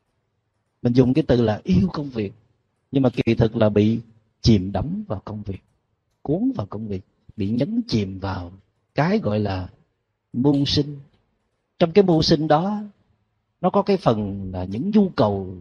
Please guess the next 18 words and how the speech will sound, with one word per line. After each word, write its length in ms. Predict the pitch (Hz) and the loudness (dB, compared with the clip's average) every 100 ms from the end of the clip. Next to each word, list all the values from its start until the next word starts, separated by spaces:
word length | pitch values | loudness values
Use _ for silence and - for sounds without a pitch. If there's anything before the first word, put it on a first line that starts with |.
| - _ _ _ _ _ | -20 _ _ _ _ _
thiết 340 | - 254 - | -4 -4 -2
yếu 280 | 190 220 233 | 0 2 0
cơ 180 | 185 165 | 2 2
bản 300 | 135 98 151 | 2 -6 -6
để 80 | 160 | -6
sinh 240 | - 131 | -2 -2
tồn, 280 | 131 98 95 90 _ _ _ _ - | 0 -2 -2 -8 _ _ _ _ -8
mà 120 | 95 | -4
nó 140 | 110 | -2
có 120 | 139 | -4
cái 160 | 170 175 | -4 -4
phần 400 | - 104 90 90 | -2 -4 -4 -8
muốn 100 | 135 - | -8 -6
thể 280 | - 107 135 | -6 -4 -4
hiện, 260 | 139 98 95 | -4 -6 -8
muốn 140 | 156 - | -16 -12
chứng 220 | - 220 247 | -6 -4 -4
tỏ 380 | - 113 160 | -4 -6 -10